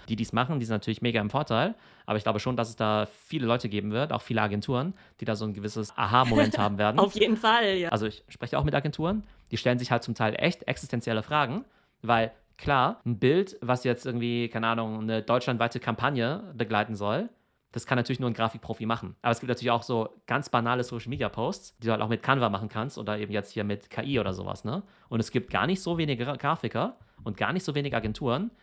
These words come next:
Speaker 1: die relativ banale Dinge machen, die jetzt, sag ich mal, der Marketing-Fuzzi jetzt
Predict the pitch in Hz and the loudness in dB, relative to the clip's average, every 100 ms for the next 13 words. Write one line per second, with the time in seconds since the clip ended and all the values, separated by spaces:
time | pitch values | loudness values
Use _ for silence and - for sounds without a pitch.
0 | _ _ 113 110 120 190 185 160 127 127 | _ _ -4 2 4 4 2 -4 0 0
1 | 127 131 117 156 104 98 180 277 127 127 | 2 0 0 -2 -2 -4 -6 -4 -2 0
2 | 127 117 - 117 110 110 107 107 123 - | -2 -4 -2 0 2 2 2 2 2 2
3 | 120 - 127 - 196 - - 117 - | -4 -4 -6 -4 -6 -4 -2 -2 -2